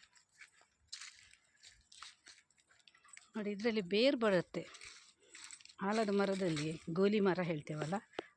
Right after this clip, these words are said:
ಆ ಮರದಲ್ಲಿ ಬೇರ್ ಬರುತ್ತೆ. ಈ ಬೇರ್ ಇಳ್ದ್ರೆ ಉಂಟಲ್ಲ, ಅದು ತುಂಬ ತಂಪಂತೆ, ಅದ್ರ ಕಷಾಯ ಮಾಡಿ ಕುಡಿದ್ರೆ. ನಾನು ನಮ್ಮನೆ ಹತ್ರ ಏನಾದ್ರೂ ಆದ್ರೆ ಗೋಲಿ ಇದ್ರದ್ದು, <clears throat> ಅದರ ಬೇರಿದ್ದು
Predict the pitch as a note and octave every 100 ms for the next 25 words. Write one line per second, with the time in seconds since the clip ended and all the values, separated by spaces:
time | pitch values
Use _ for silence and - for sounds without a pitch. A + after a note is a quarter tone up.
0 | F3 F3 F3 G3 G3 F3 D#3 F3+ A#3 G#3+
1 | F3 C#3+ - - - _ - - - _
2 | _ - G3+ F#3+ F#3+ A3+ A3+ F#3+ G#3 -
3 | G3 D#3+ D#3+ D#3 E3+ D#3+ F3 - F#3 A3
4 | B3 C4+ - G#3 A#3+ A#3 F3 D#3+ E3 -
5 | F#3 - G#3+ F#3+ D3+ - F3 E3 D#3+ D3+
6 | - - - - - E3 G3 G#3 F#3 G#3
7 | A3 G3+ F#3 F#3 F#3 F3+ F#3 F3+ D#3 E3
8 | D#3+ C#3 C#3 D3+ - - - - - -
9 | _ _ _ - - - - F3+ F#3 F#3+
10 | G3 F#3 F3 E3+ E3+ D#3+ - - - -
11 | - - C#4 B3 - - - - - D#3+
12 | D#3+ D#3+ E3 F3 F#3+ E3